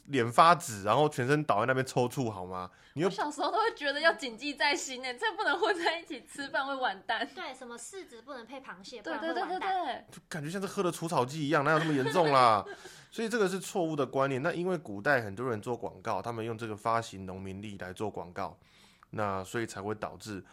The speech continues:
Speaker 1: 后面很多人喜欢用这一招去吸引人家的注意。就是像有一些人，他们觉得说，哎，像是有一些人认为说，好新闻、坏新闻，只要有新闻都是好事。
Speaker 2: 嗯。
Speaker 1: 他们为了流量，那就没有人性嘛。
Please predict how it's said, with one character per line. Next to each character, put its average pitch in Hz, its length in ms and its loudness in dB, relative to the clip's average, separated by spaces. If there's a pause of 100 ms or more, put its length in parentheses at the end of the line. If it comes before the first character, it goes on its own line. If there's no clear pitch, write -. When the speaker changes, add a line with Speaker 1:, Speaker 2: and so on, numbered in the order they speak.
(160)
Speaker 1:
后 - 100 -6
面 175 160 0
很 113 160 -8
多 123 160 -4
人 101 220 -4
喜 - 220 -14
欢 104 100 -12
用 104 160 -8
这 110 140 -8
一 98 160 -8
招 92 320 -6
去 104 120 -10
吸 101 380 -8
引 92 120 -10
人 82 140 -14
家 87 160 -10
的 87 80 -14
注 85 300 -16
意。 - 160 -18 (500)
就 143 120 -8
是 160 100 -4
像 156 160 0
有 104 140 -2
一 - 20 -4
些 120 140 -6
人， 101 180 -4
他 117 80 -6
们 104 180 -6
觉 92 160 -12
得 90 120 -10
说， 90 440 -12
哎， 90 220 -16
像 107 140 -10
是 113 100 -10
有 110 140 -6
一 - 20 -12
些 110 140 -6
人 95 100 -6
认 101 160 -6
为 90 100 -8
说， 90 300 -10 (480)
好 107 180 0
新 170 220 0
闻、 113 180 0
坏 131 160 4
新 113 280 -4
闻， 80 180 -6 (300)
只 104 160 -8
要 139 120 6
有 104 160 -2
新 120 240 -6
闻 101 160 -6
都 95 120 -6
是 98 100 -10
好 90 140 -16
事。 - 160 -16
Speaker 2:
嗯。 220 200 -16 (300)
Speaker 1:
他 131 140 0
们 117 140 0
为 131 120 4
了 104 80 0
流 95 180 -6
量， 139 180 2 (580)
那 92 540 -4 (720)
就 110 120 -10
没 104 100 -4
有 104 80 -2
人 90 200 -8
性 95 240 -8
嘛。 - 120 -20